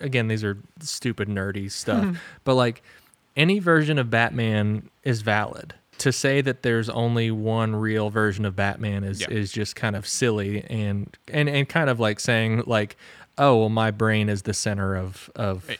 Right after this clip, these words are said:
Speaker 2: it, yes.
Speaker 1: of the, the, the world," right?
Speaker 2: Yes.
Speaker 1: Um, because from day one, there have been so many different iterations of Batman that each person who has been given any type of power
Speaker 2: Mm-hmm.
Speaker 1: by someone who owns the I P
Speaker 2: Right.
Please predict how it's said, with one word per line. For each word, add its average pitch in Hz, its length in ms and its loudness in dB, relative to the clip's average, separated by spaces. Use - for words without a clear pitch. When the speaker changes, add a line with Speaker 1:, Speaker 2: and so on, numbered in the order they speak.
Speaker 2:
it, 139 120 -6
yes. 107 260 -4
Speaker 1:
of 107 220 0
the, 101 240 2
the, 110 240 0
the 107 140 0
world," 107 340 0
right? 107 200 4
Speaker 2:
Yes. - 400 -6
Speaker 1:
Um, 117 220 2
because 120 540 0
from 127 300 0
day 147 240 2
one, 120 600 0
there 131 100 6
have 123 80 6
been 127 160 2
so 151 380 -2
many 160 160 2
different 135 280 -2
iterations 117 520 0
of 101 60 -6
Batman 104 420 -2
that 104 140 -4
each 156 340 0
person 156 440 0
who 127 180 2
has 113 140 2
been 117 280 -2
given 120 320 4
any 123 300 0
type 131 320 -4
of 117 200 -4
power 110 680 0
Speaker 2:
Mm-hmm. 113 180 -6
Speaker 1:
by 113 120 6
someone 147 420 4
who 143 280 4
owns 131 480 4
the 123 160 -2
I 120 160 0
P 113 480 4
Speaker 2:
Right. 101 300 -4